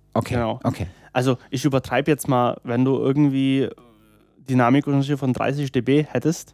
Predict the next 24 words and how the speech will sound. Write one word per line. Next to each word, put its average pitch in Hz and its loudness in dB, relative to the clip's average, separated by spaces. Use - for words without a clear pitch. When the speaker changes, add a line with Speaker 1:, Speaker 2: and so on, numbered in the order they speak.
Speaker 1:
Mhm. 98 2
Speaker 2:
was 113 -4
für, 104 -4
was 120 -2
für 120 0
eine 113 0
Rockproduktion 127 -2
irgendwie 117 0
ein 104 -6
bisschen 113 -6
schwierig 151 2
wär, 143 -2
Speaker 1:
Mhm. 92 -2
Speaker 2:
dann 120 -4
soll, 131 0
da, 131 -2
da, 135 0
aber 127 -2
dann 131 2
wär 135 6
schon - -2
der 127 2
Mix 135 2
daneben. 117 -2